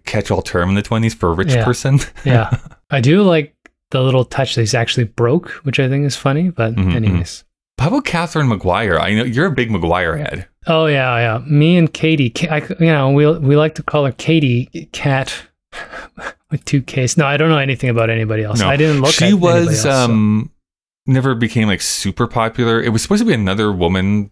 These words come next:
Speaker 1: that Buster
Speaker 2: Yes.
Speaker 1: wanted for this movie, but she had to drop out 'cause of being sick or something like that.
Speaker 2: Yeah, I don't recognize the other woman either. Um,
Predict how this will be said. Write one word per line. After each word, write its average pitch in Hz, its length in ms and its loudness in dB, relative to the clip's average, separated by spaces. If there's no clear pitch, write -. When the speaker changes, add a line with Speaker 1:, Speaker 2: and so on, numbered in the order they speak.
Speaker 1:
that 90 200 -4
Buster 98 260 0
Speaker 2:
Yes. 82 140 -2
Speaker 1:
wanted 90 380 0
for 117 120 -4
this 113 240 -4
movie, 110 220 0
but 95 120 -6
she 98 240 -6
had 95 140 -2
to 90 80 -4
drop 90 260 -2
out 85 80 -6
'cause 87 120 -8
of 80 160 -6
being 82 180 -4
sick - 300 -6
or 113 60 -2
something 110 360 -6
like 110 200 -6
that. 107 380 -4
Speaker 2:
Yeah, 139 380 2
I 143 80 -2
don't 170 140 2
recognize 147 400 0
the 139 80 0
other 123 140 0
woman 123 400 0
either. 131 680 -2
Um, 120 760 0